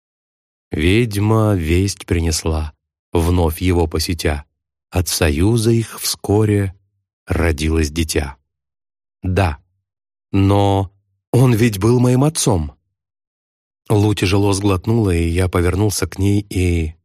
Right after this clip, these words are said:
обнял за шею. Прижал ближе к себе, ощущая,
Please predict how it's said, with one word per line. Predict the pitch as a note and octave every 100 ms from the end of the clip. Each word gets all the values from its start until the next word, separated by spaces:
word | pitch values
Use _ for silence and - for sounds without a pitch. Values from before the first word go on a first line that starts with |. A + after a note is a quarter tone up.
| -
обнял | F#2+ F2 F#2 E2+
за | D2+ F2
шею. | - E2 D2 D2 _ _ _ _ _ _ _
Прижал | F#2+ G2 A#2 A2
ближе | F#2 G#2 F#2 F2
к |
себе, | - F2 F#2 A2
ощущая, | E2 - - A2 G#2 F2